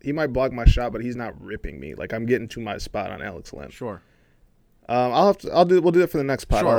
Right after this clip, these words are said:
Speaker 2: I'll,
Speaker 1: find
Speaker 2: I'll
Speaker 1: the
Speaker 2: let you
Speaker 1: list.
Speaker 2: think about it.
Speaker 1: Yeah.
Speaker 2: So there's a, there's a question I wanna, I wanna ask you. So yesterday I was recording a video.
Speaker 1: Tyler Ulis was on that list too.
Speaker 2: Oh yeah, for sure, for sure.
Speaker 1: He's getting a bucket.
Speaker 2: Yeah. Um, Monday through Mon-, I was gonna say Monday through Friday, Sunday through Saturday.
Speaker 1: Yeah. Yeah.
Speaker 2: Um,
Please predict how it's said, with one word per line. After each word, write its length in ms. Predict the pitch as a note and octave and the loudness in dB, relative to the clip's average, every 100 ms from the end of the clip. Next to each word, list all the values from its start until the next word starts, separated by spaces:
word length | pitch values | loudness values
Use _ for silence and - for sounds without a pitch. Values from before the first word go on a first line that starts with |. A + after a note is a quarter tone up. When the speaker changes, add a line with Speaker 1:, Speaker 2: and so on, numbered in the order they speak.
| A2 | 2
Speaker 2:
I'll, 100 | C#3+ | 2
Speaker 1:
find 60 | D3 | 4
Speaker 2:
I'll 60 | |
Speaker 1:
the 40 | E3 | 2
Speaker 2:
let 100 | D#3+ | 0
you 60 | |
Speaker 1:
list. 100 | D#3 | -2
Speaker 2:
think 140 | D3 B2+ | -4 -6
about 180 | G2+ F#2+ | -4 -4
it. 60 | |
Speaker 1:
Yeah. 60 | - | -2
Speaker 2:
So 80 | D#3 | -2
there's 200 | F3 F#3 | -2 -4
a, 80 | F3 | -6
there's 200 | E3+ F3 | -6 -8
a 60 | |
question 300 | E3+ G#3 - | -6 -8 -6
I 40 | F#3 | -6
wanna, 260 | D3+ B2+ - | -6 -6 -8
I 80 | A#2 | -8
wanna 160 | A#2 | -8
ask 240 | G2+ G#2+ - | -8 -12 -12
you. 60 | |
So 120 | F#2 | -12
yesterday 400 | B2 D3+ - D#3 | -6 -6 -6 -4
I 60 | C3+ | -2
was 180 | B2 G#2+ | -4 -8
recording 600 | A2+ - C3+ B2 A#2 A2 | -14 -10 -8 -6 -6 -8
a 80 | G#2 | -2
video. 160 | F#2 | 6
Speaker 1:
Tyler 200 | E3 F3 | 6 8
Ulis 380 | D3+ D3+ D#3 C3+ | 8 8 6 4
was 140 | B2+ A#2 | 2 -2
on 140 | A#2 | -4
that 160 | A2 - | -6 -6
list 240 | G#2 - | -8 -10
too. 140 | - - _ _ _ _ _ _ _ - | -14 -14 _ _ _ _ _ _ _ -10
Speaker 2:
Oh 180 | G2 F2 | -10 -8
yeah, 180 | E2+ - - | -12 -14 -16
for 140 | - | -18
sure, 240 | - - - _ | -16 -16 -20 _
for 160 | - G#2+ | -16 -14
sure. 160 | - B2+ | -12 -10
Speaker 1:
He's 160 | A#2+ | -6
getting 160 | A2+ - | -6 -6
a 60 | |
bucket. 260 | - G2+ - - | -8 -10 -10 -8
Speaker 2:
Yeah. 140 | G#2+ - _ _ _ - | -8 -10 _ _ _ -6
Um, 480 | A#2+ G#2+ F#2+ F2 F#2 _ | -4 -4 -6 -12 -20 _
Monday 240 | A#2 A#2 G2+ | -10 -10 -12
through 340 | - G2 F2+ - | -14 -16 -16 -12
Mon-, 140 | G#2+ F#2+ | -12 -8
I 60 | |
was 100 | A2 | -8
gonna 80 | G2+ | -8
say 140 | F#2 | -10
Monday 240 | F#2+ F#2+ F#2 | -8 -8 -10
through 100 | - | -8
Friday, 220 | B2+ A#2 | -4 -4
Sunday 260 | - G#2+ F#2+ | -4 -8 -8
through 100 | F#2 | -8
Saturday. 360 | C3+ A2 D2+ - _ _ _ - | -6 -6 -10 -18 _ _ _ -8
Speaker 1:
Yeah. 180 | A#2 | -4
Yeah. 120 | A#2 A2 | -4 -6
Speaker 2:
Um, 200 | G#2+ | -10